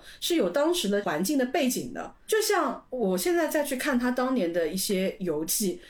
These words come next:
他里面有提到说那个年代的一些贪污腐败案，比如说有一个出纳员，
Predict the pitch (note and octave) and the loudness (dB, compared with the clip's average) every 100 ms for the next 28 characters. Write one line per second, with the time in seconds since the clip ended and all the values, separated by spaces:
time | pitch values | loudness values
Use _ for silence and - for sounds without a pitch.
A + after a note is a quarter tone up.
0 | - - F4 D4 G#3 G#3 D3+ - - D#3 | -14 0 2 2 2 0 -2 -2 -4 -2
1 | A#3 G#3 G3+ G#3+ G#3 G#3 - F4+ F#4 A3+ | 0 0 0 0 0 -2 -2 0 2 2
2 | E3+ E3+ A3+ F#3+ F3 G#3+ G#3 C4 B3 C4 | 2 0 0 2 0 0 0 0 2 0
3 | C4 D3+ F#3 F3+ F#3 E3 - - - G3+ | -2 -4 -2 -2 -2 -2 -6 -16 -4 2
4 | G3+ C4 C4+ G#3 E3 A3 A3 D#4 C#4+ G3 | 2 2 2 2 0 0 0 0 2 2
5 | E3 C#3+ C#3+ | 2 0 -4